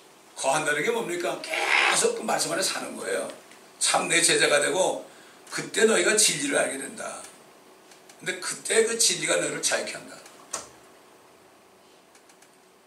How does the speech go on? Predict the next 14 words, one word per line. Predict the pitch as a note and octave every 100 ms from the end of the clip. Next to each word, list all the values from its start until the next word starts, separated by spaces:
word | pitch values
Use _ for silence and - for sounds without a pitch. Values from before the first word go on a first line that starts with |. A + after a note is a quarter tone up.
| _ _ _ _ _ _ _ _ -
사실 | - - -
뭐 | - A#2+ A#2 - - -
우리가 | C3+ D3+
율법에서 | C#3+ C#3 B2 B2 D3+
자유했다 | - C3+ C3+ B2+ -
그러면은 | A#2 A2+ B2+ D3 A#2 - - -
죄를 | C#3 C#3 D3
지어야 | C#3+ C3+
된다는 | - B2 A#2+
게 | -
아니죠. | C3+ - - - - - - - - - - - - - - - -
그 | - E3+
자유가 | D3+ D3+ D3+
뭡니까? | D3 C#3 D3+ D3 D3